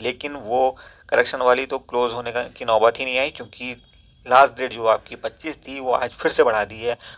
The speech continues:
अब ये last date कब तक बढ़ गई है, किस किस की बढ़ी है, ये देखना दिलचस्प होगा। तो उसके लिए हम क्या करते हैं, हम चलते हैं सीधे notification पे। देखिए यहाँ पे कुछ notifications flash होते हैं हमेशा,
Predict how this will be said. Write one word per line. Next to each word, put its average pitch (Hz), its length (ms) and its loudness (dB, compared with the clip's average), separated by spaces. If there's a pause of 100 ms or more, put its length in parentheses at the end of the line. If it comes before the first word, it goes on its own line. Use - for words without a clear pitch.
(120)
अब 131 200 2
ये 135 120 0 (140)
last 113 260 2
date 131 140 -6
कब - 240 -8
तक 147 140 4
बढ़ 143 140 4
गई 139 180 -4
है, 143 220 -4
किस - 260 -14
किस - 240 -10
की 151 120 -10
बढ़ी 135 240 0
है, 139 200 -6
ये 120 160 -6
देखना 120 340 -10 (280)
दिलचस्प 117 440 0
होगा। 98 180 2
तो - 100 -8
उसके 107 200 -8
लिए 131 100 -6
हम 127 60 -12
क्या 131 140 -4
करते 120 280 -4
हैं, 139 80 -14
हम 117 140 -18
चलते 107 260 -12
हैं 113 60 -16
सीधे 104 200 -12
notification 113 560 -8
पे। 135 140 -4 (1400)
देखिए 113 220 -8
यहाँ 113 240 0
पे 123 100 -4
कुछ 120 140 -10
notifications 120 600 -6
flash - 300 -2
होते 120 200 -10
हैं 131 260 -10
हमेशा, 113 420 -10